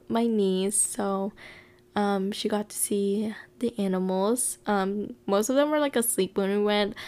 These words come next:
but she had a blast looking at the birds, so that was fun for her. So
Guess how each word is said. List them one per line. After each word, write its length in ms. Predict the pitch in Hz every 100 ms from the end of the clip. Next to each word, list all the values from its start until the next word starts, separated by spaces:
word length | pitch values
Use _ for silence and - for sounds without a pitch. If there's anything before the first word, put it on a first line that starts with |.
| - -
but 160 | - 202
she 640 | 214 - 240 285 294 381
had 260 | 226 208 202
a 60 | 185
blast 640 | 185 202 226 233 - - -
looking 420 | - 190 214 240 233
at 140 | 233
the 80 | 226
birds, 520 | 214 202 196 - - - _ _ - -
so 540 | - - - 196 196 254 -
that 140 | 190
was 180 | 233 240
fun 180 | 226 220
for 180 | -
her. 220 | 208 185 196
So 400 | - 233 190